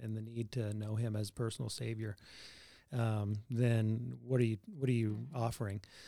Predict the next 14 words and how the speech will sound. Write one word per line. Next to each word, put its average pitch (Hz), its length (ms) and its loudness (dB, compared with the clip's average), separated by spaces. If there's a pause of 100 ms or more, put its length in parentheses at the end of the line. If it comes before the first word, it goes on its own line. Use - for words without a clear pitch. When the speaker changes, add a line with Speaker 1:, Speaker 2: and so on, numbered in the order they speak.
(240)
Speaker 1:
Um, 123 360 6
so 151 220 8
that 165 260 8
has 127 200 6
to 135 80 -2
be 117 460 4
the 123 200 2
f-, 104 100 -4 (300)
the 113 120 -14 (140)
foundation 117 600 2
for 120 180 0
what 120 120 0
you're 101 80 -4
doing. 113 320 2